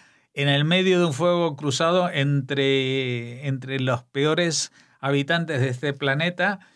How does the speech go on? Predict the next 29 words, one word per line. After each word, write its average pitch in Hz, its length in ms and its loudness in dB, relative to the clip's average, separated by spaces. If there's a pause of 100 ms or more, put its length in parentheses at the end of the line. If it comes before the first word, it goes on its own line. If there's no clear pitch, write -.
(120)
y 123 120 -4
encima 160 640 0
los 123 340 0
van 143 240 0
ejecutando 139 920 -4
unos 156 420 -4
y 135 80 -2
otros, 151 500 -4
o 120 140 -2
unos 143 460 -2 (180)
a 131 120 -2
otros, 147 480 -2 (300)
eh, 135 240 -2
por 123 320 -4
cuestiones 147 580 -4
que - 120 -8
no 131 160 -4
tienen 147 300 -2
nada 143 240 2
que 131 40 -4
ver 139 340 0
seguramente 123 640 0
con 117 180 -2
ellos 139 320 -6
y 117 80 -10
que 104 180 -14
solamente, 123 640 -2 (440)
eh, 127 220 -8
son 131 840 -2